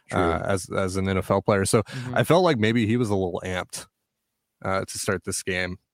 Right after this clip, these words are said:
Speaker 1: Might have
Speaker 3: Uh,
Speaker 1: been, yeah.
Speaker 3: Maybe. I, I know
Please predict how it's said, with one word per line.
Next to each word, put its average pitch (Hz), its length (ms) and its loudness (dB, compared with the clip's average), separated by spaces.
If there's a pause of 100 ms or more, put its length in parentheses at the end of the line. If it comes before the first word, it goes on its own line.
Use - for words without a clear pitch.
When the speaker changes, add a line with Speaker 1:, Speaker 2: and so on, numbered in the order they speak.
(100)
Speaker 1:
Might 180 280 2
have 90 100 2
Speaker 3:
Uh, - 20 -4
Speaker 1:
been, 80 260 -4
yeah. 80 140 -10 (240)
Speaker 3:
Maybe. 151 580 0 (160)
I, 151 240 2
I - 20 2
know 170 320 4